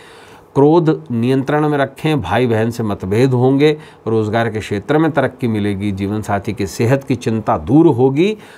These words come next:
चल रहा आर्थिक संकट दूर होगा। उपाय ये करें कि किसी धार्मिक व्यक्ति को केले दान करें।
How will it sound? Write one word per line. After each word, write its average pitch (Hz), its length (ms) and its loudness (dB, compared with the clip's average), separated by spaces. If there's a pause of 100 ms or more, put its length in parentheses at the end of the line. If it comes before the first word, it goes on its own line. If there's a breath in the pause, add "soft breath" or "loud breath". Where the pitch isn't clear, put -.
(140 loud breath)
चल 117 200 -2
रहा 113 340 -2 (120)
आर्थिक 104 400 0
संकट 127 540 -4
दूर 117 240 0
होगा। 101 340 0
उपाय 101 340 -2
ये 117 160 0
करें 110 300 -4
कि 117 120 -6
किसी 107 320 -6
धार्मिक 104 680 0
व्यक्ति 110 400 -6
को 120 180 -8
केले 107 560 -2
दान 101 300 -2
करें। 135 300 0